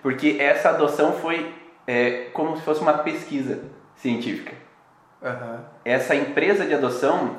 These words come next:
Speaker 1: é, fez com que esses três irmãos fossem adotados por famílias diferentes pra eles serem pesquisados por um cientista durante
Speaker 2: Que
Speaker 1: o
Speaker 2: interessante.
Speaker 1: desenvolvimento.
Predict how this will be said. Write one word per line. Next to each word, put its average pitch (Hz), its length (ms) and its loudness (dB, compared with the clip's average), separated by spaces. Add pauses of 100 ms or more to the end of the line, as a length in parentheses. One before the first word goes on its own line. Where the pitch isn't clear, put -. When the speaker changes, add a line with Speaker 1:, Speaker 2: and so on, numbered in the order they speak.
(120)
Speaker 1:
é, 110 240 0
fez - 540 -2
com 180 200 -4
que 160 140 0
esses 139 540 0
três 165 240 0
irmãos 165 400 2
fossem 156 260 0
adotados 135 400 4
por 135 100 -2
famílias 151 440 2
diferentes 156 460 0
pra - 160 -2
eles 147 160 -2
serem 156 220 -2
pesquisados - 760 2
por 156 80 -6
um 160 100 -4
cientista 147 760 0 (560)
durante 175 720 2
Speaker 2:
Que - 260 -8
Speaker 1:
o 156 40 -8
Speaker 2:
interessante. 156 240 -2
Speaker 1:
desenvolvimento. 160 600 2